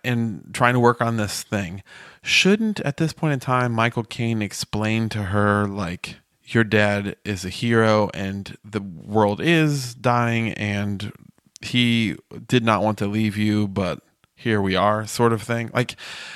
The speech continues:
I feel like at, at some point in time, halfway through, and she said, like, "I was mad when you left, so I didn't want, I felt it was selfish for me to, like, get little snippets from you now." But I thought,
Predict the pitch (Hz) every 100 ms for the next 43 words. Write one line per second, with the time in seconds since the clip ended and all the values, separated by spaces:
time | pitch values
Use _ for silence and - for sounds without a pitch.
0 | - - 143 208 214 175 135 - 135 135
1 | 180 175 175 151 123 127 117 104 107 123
2 | - 110 104 117 113 101 101 - - 135
3 | - 160 156 123 107 104 117 110 113 117
4 | 117 110 107 104 104 95 - - 104 110
5 | 104 95 101 95 - - 120 120 110 95
6 | 101 101 98 98 - 98 95 92 98 90
7 | 92 - - _ _ _ - 110 107 78
8 | 104 98 95 55 55 - - 110 - -
9 | - 113 98 - 104 98 95 92 85 80
10 | 98 117 - 90 90